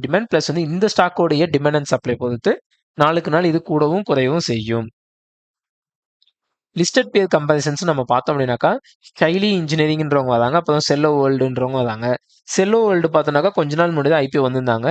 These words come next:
இவங்களோட பி ரேஷியோ வந்து முப்பத்தஞ்சா இருக்கு, ஷைலி இன்ஜினியரிங் நாற்பதா இருக்கு. இப்போ ஐ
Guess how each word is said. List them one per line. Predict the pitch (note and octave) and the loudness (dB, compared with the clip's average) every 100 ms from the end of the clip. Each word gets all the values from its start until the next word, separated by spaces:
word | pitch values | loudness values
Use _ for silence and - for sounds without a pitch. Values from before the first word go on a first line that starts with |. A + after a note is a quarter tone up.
| A3 | -2
இவங்களோட | F3 G3 F#3 - | 0 0 0 0
பி | G3 G3+ | 0 2
ரேஷியோ | F3 D#3+ | 2 0
வந்து | D#3+ E3 | -2 -2
முப்பத்தஞ்சா | D3 E3 D3+ C3+ C#3+ C3+ | -2 0 0 0 2 2
இருக்கு, | A#2 E3+ B3+ - _ - - | 0 0 -2 -2 _ -6 -2
ஷைலி | F3+ G3+ F#3 | 0 0 0
இன்ஜினியரிங் | D3+ D3+ E3 C3 | 0 0 2 0
நாற்பதா | B2+ C3+ A#2 | 2 2 0
இருக்கு. | A2+ - A3 E3+ | 0 -2 -2 -2
இப்போ | A3 F#3+ E3+ | 0 2 2
ஐ | D#3 | 2